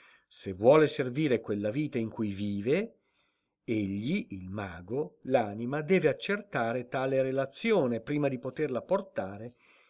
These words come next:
in una appropriata focalizzazione, cioè il risuonare della parola. Il risuonare della parola, quel suono, è proprio la focalizzazione appropriata,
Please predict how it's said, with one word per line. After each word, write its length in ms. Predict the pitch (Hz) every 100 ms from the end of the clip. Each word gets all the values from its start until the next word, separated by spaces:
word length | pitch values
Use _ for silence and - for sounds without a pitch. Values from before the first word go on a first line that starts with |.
| _
in 180 | - 123
una 240 | 143 131 123
appropriata 800 | 123 - 131 131 180 190 196 196
focalizzazione, 1080 | - 131 127 127 135 151 - 90 90 95 _ _ _ _ _ _ _ -
cioè 400 | - 165 110 - _ _ -
il 200 | 139 110
risuonare 640 | 113 - 196 123 98 104
della 240 | 98 110 107
parola. 440 | 120 110 101 104 _ _ _ - _ _ _ -
Il 280 | 120 98 92
risuonare 640 | 101 - 110 117 135 120
della 240 | 95 92 95
parola, 560 | 170 170 160 170 185 - -
quel 240 | 104 92 -
suono, 800 | - 147 113 104 131 190 190 _ _ _ _ _ _ _ _ _
è 140 | - 120
proprio 580 | 139 107 - 147 170 - - - -
la 180 | 127
focalizzazione 880 | 120 - 160 147 135 127 156 - 160
appropriata, 840 | 113 - 202 175 110 92 - 143